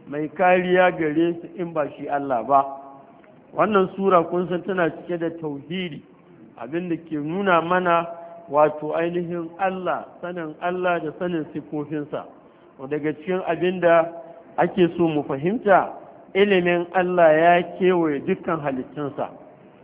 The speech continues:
Sawa'un abin da su halittun suke sun bayyana shi ne ko sun ɓoye shi,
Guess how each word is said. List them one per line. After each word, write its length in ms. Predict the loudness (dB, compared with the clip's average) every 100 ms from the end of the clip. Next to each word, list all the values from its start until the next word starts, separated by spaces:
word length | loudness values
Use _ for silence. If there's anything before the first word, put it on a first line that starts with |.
| -20 -20 -16
Sawa'un 680 | 4 8 8 6 0 -4 -8 -16 -20 -20 -20 -8
abin 360 | -6 0 0 2
da 80 | 0 -2 -6
su 200 | -8 -4
halittun 600 | 0 0 0 -4 -2 -2 -2
suke 340 | -8 -4 -4 -4
sun 220 | -8 -2
bayyana 540 | 0 2 2 0 0 -2
shi 80 | -6
ne 180 | -4 -6
ko 240 | -4 -6
sun 220 | -4 -8 -6
ɓoye 320 | -2 0 0 -2
shi, 240 | -8 -12